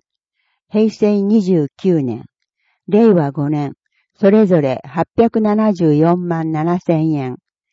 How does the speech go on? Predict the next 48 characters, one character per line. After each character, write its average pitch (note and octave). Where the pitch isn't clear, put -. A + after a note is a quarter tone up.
二 G#3+
百 A#3
四 A#3
十 D#3
四 D#3
万 D3
三 F3
千 E3
円、 C#3
二 G#3+
百 A#3
七 A3
十 F#3
二 D3
万 D#3
一 E3
千 G3
円 F3
で、 D#3+
そ G3
れ G#3
を G3
全 G#3+
額 G3
市 -
が G3
負 -
担 G3+
し -
た F3+
場 D#3+
合 D#3+
は、 C#3
百 F3+
三 A#3
十 D3+
四 E3
万 D3+
七 F3+
千 E3+
円、 C#3+
四 A3+
十 D#3+
四 D#3+
万 D3+
三 F3+
千 E3+
円、 C#3+